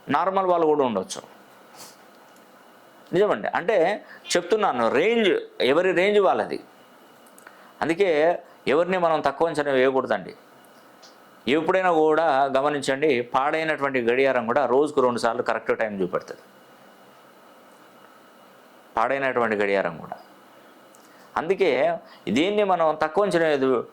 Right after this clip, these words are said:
ఎవరు చెప్పలేమండి, ఎవరు ఎప్పుడు ఎవరు ఎలా అదృష్టవంతులు అవుతారో తెలియదు. అవునండి, ఒక పిల్లోడు వాళ్ళ నాన్న కోసం ప్రతిరోజు,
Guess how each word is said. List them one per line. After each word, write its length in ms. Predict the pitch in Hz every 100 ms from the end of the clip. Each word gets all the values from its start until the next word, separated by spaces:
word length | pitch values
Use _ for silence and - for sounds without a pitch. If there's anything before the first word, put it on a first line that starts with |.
| -
ఎవరు 420 | 123 180 214 202
చెప్పలేమండి, 600 | 151 165 165 208 185 143 120
ఎవరు 160 | 151 185
ఎప్పుడు 280 | 165 165 180 160
ఎవరు 180 | 170 180
ఎలా 300 | 156 139 175
అదృష్టవంతులు 640 | 180 165 180 185 170 160
అవుతారో 240 | 160 147 143
తెలియదు. 260 | 113 90 - - - - - - - - - - - - - - - - - - - - - - - - -
అవునండి, 360 | 165 202 92 - - - - -
ఒక 100 | 120 127
పిల్లోడు 460 | 160 202 180 131 175 208 104 - - - - - - - -
వాళ్ళ 140 | 101 113
నాన్న 220 | 139 185
కోసం 580 | 190 185 170 196 175 143
ప్రతిరోజు, 1400 | 147 147 180 175 160 147 139 151 190 190 185 139 165